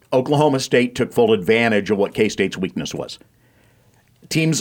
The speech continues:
are able to do that. Good teams are able to do that, especially when they're as comfortable at home as what Oklahoma State is.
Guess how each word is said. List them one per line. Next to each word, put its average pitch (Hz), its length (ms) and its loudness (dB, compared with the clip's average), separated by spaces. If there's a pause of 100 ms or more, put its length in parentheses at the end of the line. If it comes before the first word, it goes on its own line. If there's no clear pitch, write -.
(120)
are 135 260 2
able 143 340 4
to 113 240 -4 (280)
do 214 260 0
that. 160 360 2
Good 175 200 2
teams 123 320 0
are 120 180 2
able 113 240 4
to 101 80 2
do 107 260 0
that, 92 340 2
especially 127 640 2
when 113 240 2
they're 107 160 2
as 101 100 0
comfortable 107 460 0
at 92 80 2
home 104 240 2
as 87 100 -4
what 95 140 0
Oklahoma 92 420 -2
State 78 260 -6
is. 69 220 -10